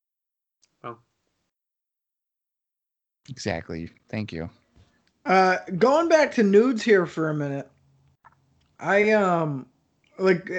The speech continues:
Speaker 3: when girls would send them, and it's like, "Of course you reciprocate." I'd be the, I'd be the asshole who'd, like, zoom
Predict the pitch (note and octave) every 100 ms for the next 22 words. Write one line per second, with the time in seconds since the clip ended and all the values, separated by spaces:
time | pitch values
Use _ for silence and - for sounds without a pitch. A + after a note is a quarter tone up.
0 | F3+ F#3 F3 F3 F#3 G#3 A3+ - D#3 D3+
1 | D#3+ F3+ D#3 C#3+ C#3+ C#3 C#3+ C#3+ C#3+ F#3
2 | F3 - C#3 B2+ - D3+ D3 - - A1+
3 | - _ _ _ _ _ _ _ _ -
4 | - - A3 D#4 E4 C4+ A3+ - _ _
5 | F3+ A3 B3+ D#4 A#3 F3+ E3 D#3+ - D3+
6 | C3+ C#3 - _ _ _ _ _ _ -
7 | A#3 G3+ F#3+ F#3 - _ E3+ C#3+ C3 G3+
8 | G#3+ A3+